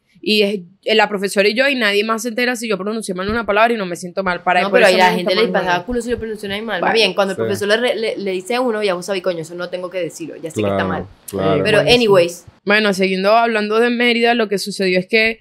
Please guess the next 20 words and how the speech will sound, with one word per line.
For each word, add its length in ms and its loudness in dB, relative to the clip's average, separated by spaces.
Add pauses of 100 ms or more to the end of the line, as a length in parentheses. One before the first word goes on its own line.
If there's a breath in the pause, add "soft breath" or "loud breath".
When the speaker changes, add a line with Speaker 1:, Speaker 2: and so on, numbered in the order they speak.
(340 soft breath)
Speaker 1:
eh, 960 -2 (360)
nosotros 480 0
hacemos 360 0
este 180 -2
show, 300 2
no 180 0
lo, 160 4
no 300 0
lo 80 4
armamos 340 0
nosotros, 460 -2
sino 200 -4
que 120 -2
lo 100 2
armó 320 -2
el, 140 -2
el 440 -2
ex 140 2
de 140 -2
Yassi. 420 0